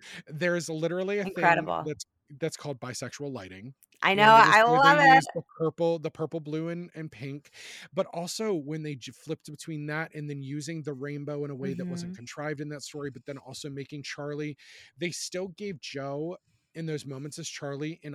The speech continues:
Speaker 1: isolation, the same green color that the books have,
Speaker 2: Yep.
Speaker 1: 'cause the books are done in green.
Speaker 2: When he's, like,
Speaker 1: Um,
Speaker 2: all up in his thoughts.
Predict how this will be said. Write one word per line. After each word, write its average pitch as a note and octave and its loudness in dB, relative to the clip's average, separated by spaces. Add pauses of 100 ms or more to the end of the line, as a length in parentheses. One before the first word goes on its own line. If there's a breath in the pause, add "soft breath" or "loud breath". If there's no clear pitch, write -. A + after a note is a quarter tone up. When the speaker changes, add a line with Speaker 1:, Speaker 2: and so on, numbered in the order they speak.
Speaker 1:
isolation, C#3+ -10
the C#3+ -10
same D#3 -6
green C#3 -8
color D#3 -8
that C#3+ -12
the B2+ -12
books - -18
have, E3 -10
Speaker 2:
Yep. D3+ -4
Speaker 1:
'cause A#2+ -16
the C3+ -12
books C3+ -16
are C3+ -8
done A#2+ -14
in A#2+ -14
green. E3 -10 (360 loud breath)
Speaker 2:
When G3 0
he's, F#3 0
like, E3+ 8
Speaker 1:
Um, E3 -4
Speaker 2:
all F3+ 10
up F3 2
in F#3 -2
his E3 -6
thoughts. E3+ -2